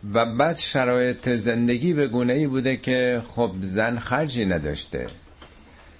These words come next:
حالا در زمان ماست که خانمام کار می‌کنن و درآمدی دارن و خونه و زندگی و مستقل هستن.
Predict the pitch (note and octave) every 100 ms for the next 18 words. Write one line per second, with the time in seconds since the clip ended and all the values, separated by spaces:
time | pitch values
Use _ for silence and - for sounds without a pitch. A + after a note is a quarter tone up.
0 | - - - - - - - - F2 E2+
1 | E2+ G2+ A2 G2+ F#2+ F2+ F#2 F#2+ F#2 G2
2 | A#2+ B2+ - A2 G2 E2+ G2 F2 F2 F#2
3 | G2 F#2+ G#2 G2 G2 F#2+ G2 F#2 F#2 F2+
4 | F2+ E2+ D#2 D2+ F2+ F#2 F2+ F2+ E2+ F2
5 | E2+ D2 D#2+ D#2+ F2 E2 D#2 E2+ D#2 D#2+
6 | D#2+ F2+ F2 E2+ E2 - G2 F#2+ A2 D2+
7 | D2+ - E2